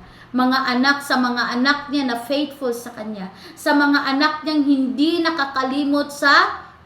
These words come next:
Kanya. Amen? God bless you, Ma'am Evelyn. Maraming mga tao, before, nung walang-wala sila, lalapit ng lalapit kay Lord. Pero nang, nang i-, nung, ano,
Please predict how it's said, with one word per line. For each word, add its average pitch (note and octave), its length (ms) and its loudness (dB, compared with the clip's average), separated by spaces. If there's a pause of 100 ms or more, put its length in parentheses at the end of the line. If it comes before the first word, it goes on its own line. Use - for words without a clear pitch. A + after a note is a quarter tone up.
Kanya. A#3 580 -8 (400)
Amen? C4 400 -2 (420)
God A#3 240 -4
bless A#3 240 -2
you, B3 80 -4
Ma'am A#3 240 -4
Evelyn. G3+ 480 -6
Maraming C#4+ 480 0
mga C#4+ 320 0
tao, C4 480 -2 (400)
before, D4+ 640 4
nung B3+ 200 -6
walang-wala C#4 600 0
sila, C4+ 560 -2 (880)
lalapit C4 560 2
ng B3+ 160 -4
lalapit A#3+ 560 -2
kay A3+ 160 -4
Lord. G3 320 -6 (480)
Pero D4 320 4
nang, D4+ 480 0
nang D#4 320 -2
i-, C4+ 480 -4 (680)
nung, D#4+ 640 0
ano, D4+ 180 0